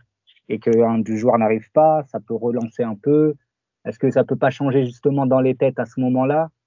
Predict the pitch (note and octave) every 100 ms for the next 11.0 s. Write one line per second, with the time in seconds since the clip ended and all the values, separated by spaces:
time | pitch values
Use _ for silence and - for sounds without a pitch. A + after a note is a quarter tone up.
0 | _ - A2 G#2+ G#2 G#2+ F#2+ G2 - -
1 | G#2+ G#2+ B2 C#3+ D#3 A#2+ A2+ - G#2+ C#3+
2 | C3 A2+ G#2 G2 - _ _ _ _ A#2
3 | B2+ G#2+ G2+ - A2+ G2+ B2 C3 C3 C3
4 | A#2 A2+ A#2+ A2+ A2 A2 - G#2 A#2 -
5 | G#2+ - B2+ A#2 G#2 G2 G#2 A2 _ _
6 | _ _ _ _ A#2+ - - - B2+ A#2+
7 | B2 B2 C3+ A#2 A2+ A2+ A2 - C3+ C3
8 | B2+ C#3 C3+ A#2+ G#2+ B2+ C#3 C3 A#2 -
9 | A#2 A2+ B2 A#2+ - C3 A2+ G#2+ A2 C3+
10 | C3 - C3+ B2 - A2+ G#2+ G#2+ G#2 G#2